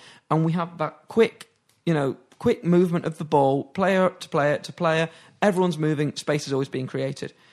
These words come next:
Kevin De Bruyne is a wonderful footballer, but that's not his game. His game is far more beautifully executed passes to spread the play.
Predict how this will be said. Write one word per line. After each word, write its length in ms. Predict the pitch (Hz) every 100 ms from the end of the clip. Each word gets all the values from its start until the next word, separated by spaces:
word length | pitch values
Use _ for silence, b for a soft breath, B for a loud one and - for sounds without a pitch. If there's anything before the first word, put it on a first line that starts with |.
| b b b b
Kevin 220 | - 233 277
De 80 |
Bruyne 280 | 233 247 226
is 80 | 202
a 60 | 196
wonderful 380 | 208 226 208
footballer, 440 | 190 220 - 139 131
but 180 | 131 156
that's 280 | 214 -
not 220 | 196 208 170
his 180 | 185
game. 320 | 170 190 147 131
His 180 | 185
game 300 | 214 196 185
is 80 | 165
far 380 | - 202 196 190
more 300 | 170 151 156 B B -
beautifully 440 | 135 208 214 -
executed 500 | 175 - - 175 160
passes 320 | - 165 - -
to 80 |
spread 540 | - - - 185 185 -
the 80 | 160
play. 480 | - 156 151 151